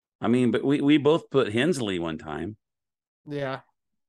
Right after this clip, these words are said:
Speaker 1: But, I mean, everybody else has been playing so long, I'm not shocked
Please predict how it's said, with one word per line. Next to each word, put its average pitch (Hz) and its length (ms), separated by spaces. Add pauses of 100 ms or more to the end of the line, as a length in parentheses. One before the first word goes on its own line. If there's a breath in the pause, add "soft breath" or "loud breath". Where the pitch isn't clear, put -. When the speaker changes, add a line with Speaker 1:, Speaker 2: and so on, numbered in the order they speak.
(180)
Speaker 1:
But, 101 240
I 110 80
mean, 113 360
everybody 123 540
else 123 160
has 113 140
been 110 180
playing 127 340
so 107 240
long, 104 380
I'm 98 120
not 107 220
shocked - 760